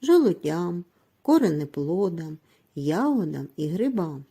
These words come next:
Взимку під час нестачі рослинної їжі і до того ж холодів вони переходять на більш ситний раціон. Можуть поїдати загиблих тварин,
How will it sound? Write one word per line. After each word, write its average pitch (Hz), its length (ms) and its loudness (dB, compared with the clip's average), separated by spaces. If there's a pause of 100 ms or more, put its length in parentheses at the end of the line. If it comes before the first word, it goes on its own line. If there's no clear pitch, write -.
(760)
Взимку 190 800 0
під 147 240 -6
час 156 380 -6
нестачі 156 800 -6
рослинної 143 840 -4
їжі 185 520 -4 (760)
і 170 120 4
до 151 160 2
того 170 420 2
ж - 140 -10
холодів 147 720 -2 (520)
вони 135 440 -4
переходять 202 840 -2 (260)
на 131 120 -2
більш 143 460 0
ситний 220 680 0
раціон. 196 680 -2 (760)
Можуть 226 460 2
поїдати 165 720 -2 (140)
загиблих 170 640 -2
тварин, 156 680 -4